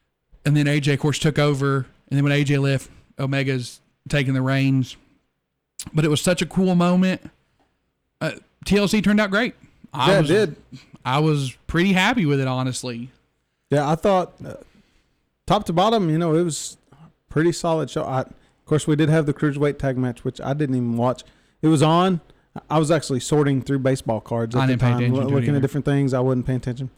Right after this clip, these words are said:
Speaker 1: Uh,
Speaker 2: But Mickie James and Alexa Bliss, I thought was great.
Speaker 1: Yes.
Speaker 2: Uh, you know, Kurt Angle with the Shield. I think that, to me, for a Kurt Angle return, I really hoped for something more.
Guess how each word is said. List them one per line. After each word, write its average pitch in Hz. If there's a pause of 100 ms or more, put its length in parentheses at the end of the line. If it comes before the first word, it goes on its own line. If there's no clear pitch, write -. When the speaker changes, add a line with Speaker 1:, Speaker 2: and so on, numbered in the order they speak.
(460)
Speaker 1:
Uh, 151
Speaker 2:
But -
Mickie 190
James 196
and 156
Alexa 156
Bliss, 160
I 139
thought 151
was 123
great. 139
Speaker 1:
Yes. - (320)
Speaker 2:
Uh, 117 (520)
you 131
know, 131 (320)
Kurt 180
Angle 196 (200)
with 143
the 139
Shield. 180 (300)
I 143
think 220
that, 202 (580)
to 190
me, 196 (1800)
for 143
a 127
Kurt 226
Angle 208
return, 147 (580)
I 135
really 156
hoped 147
for 139
something 135
more. 147